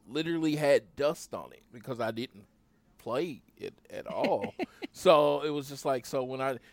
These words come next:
Speaker 1: to me, for me, it's even a shock for me to be so into the video game.
Speaker 2: All you need is something to suck you in, dude. It
Speaker 1: Yeah.
Speaker 2: pulls you in and you're just like, "I'm sorry, we're gonna kidnap you and just have your brain for, like, the next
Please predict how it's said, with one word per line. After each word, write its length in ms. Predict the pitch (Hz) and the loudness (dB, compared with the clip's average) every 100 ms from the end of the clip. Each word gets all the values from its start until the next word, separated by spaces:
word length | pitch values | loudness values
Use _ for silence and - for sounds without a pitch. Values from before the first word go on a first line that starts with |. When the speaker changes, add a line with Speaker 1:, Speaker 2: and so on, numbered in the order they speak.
| _ - | _ -10
Speaker 1:
to 160 | 170 | -8
me, 460 | 165 139 139 165 208 | -6 -6 -4 -4 -4
for 180 | - 160 | -2 -2
me, 140 | 156 | -4
it's 300 | - 143 156 | -8 -8 -4
even 240 | 196 175 156 | -4 -4 -4
a 40 | |
shock 360 | 135 - 165 - | -2 2 2 2
for 160 | - | -6
me 240 | 127 139 147 | -6 -8 -8
to 160 | - | -8
be 320 | 113 113 110 87 | -10 -10 -12 -12
so 300 | - 117 101 | -6 -6 -6
into 260 | 107 - | -10 -12
the 140 | 98 87 | -12 -12
video 360 | 87 - - - | -12 -14 -16 -16
game. 180 | - - _ _ _ - - | -20 -20 _ _ _ -6 8
Speaker 2:
All 160 | 175 208 | 12 12
you 160 | 226 | 10
need 240 | 233 220 170 | 10 8 8
is 100 | 160 | 6
something 320 | 156 151 143 | 4 4 2
to 60 | 139 | 4
suck 300 | - 147 151 | 4 6 6
you 100 | 139 | 6
in, 140 | 131 | 6
dude. 320 | 127 127 127 - | 6 4 2 6
It 140 | - | 6
Speaker 1:
Yeah. 40 | 131 | 8
Speaker 2:
pulls 300 | 117 185 190 | 12 12 12
you 180 | 208 196 | 12 12
in 140 | 196 | 12
and 80 | 180 | 12
you're 100 | 175 | 10
just 200 | 170 - | 10 10
like, 260 | 165 160 - | 10 12 10
"I'm 160 | 190 | 8
sorry, 420 | 202 220 214 202 | 12 12 12 12
we're 180 | 185 185 | 10 4
gonna 380 | 175 185 175 170 | 2 2 4 4
kidnap 480 | 135 190 175 180 - | 6 4 8 8 8
you 200 | 175 170 | 6 6
and 140 | 165 | 4
just 180 | 151 160 | 2 2
have 180 | 160 151 | 6 6
your 100 | 156 | 4
brain 380 | 151 147 131 139 | 4 4 4 0
for, 140 | - 147 | 2 4
like, 360 | 131 135 - | 4 4 0
the 80 | 151 | 2
next 500 | 139 143 139 - - | 6 6 4 -4 -12